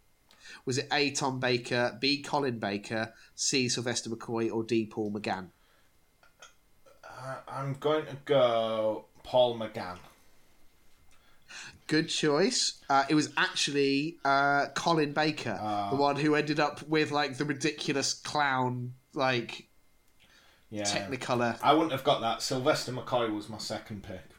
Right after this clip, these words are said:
Speaker 1: Yeah. Um, so, question ten. David Tennant currently holds the record for most episodes of any New Who Doctor, having appeared in four more than his nearest rival, Matt Smith.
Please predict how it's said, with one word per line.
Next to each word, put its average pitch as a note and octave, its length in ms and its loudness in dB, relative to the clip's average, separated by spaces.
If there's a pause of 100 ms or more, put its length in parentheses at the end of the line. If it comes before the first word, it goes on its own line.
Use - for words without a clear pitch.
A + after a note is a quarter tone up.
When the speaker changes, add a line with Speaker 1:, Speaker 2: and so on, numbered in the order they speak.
(800)
Speaker 1:
Yeah. A2+ 440 0 (760)
Um, D3 580 4
so, F#3+ 600 6 (840)
question F#3 340 -2
ten. F3 480 0
David F#3+ 320 2
Tennant F3 360 0
currently F#3 340 2
holds F#3 340 2
the E3+ 60 -4
record E3+ 340 0
for B2+ 160 -2
most D3 480 0
episodes C3 460 -2
of A2+ 180 -8
any C#3 240 -2
New C3+ 280 0
Who C3 180 -4
Doctor, B2 540 -4 (480)
having C3 280 -2
appeared B2+ 300 2
in B2+ 100 0
four D#3 480 4
more C3 220 2
than A#2+ 100 -4
his A#2 200 -4
nearest A#2 320 0
rival, A2 340 -2
Matt A2 240 -6
Smith. - 440 -8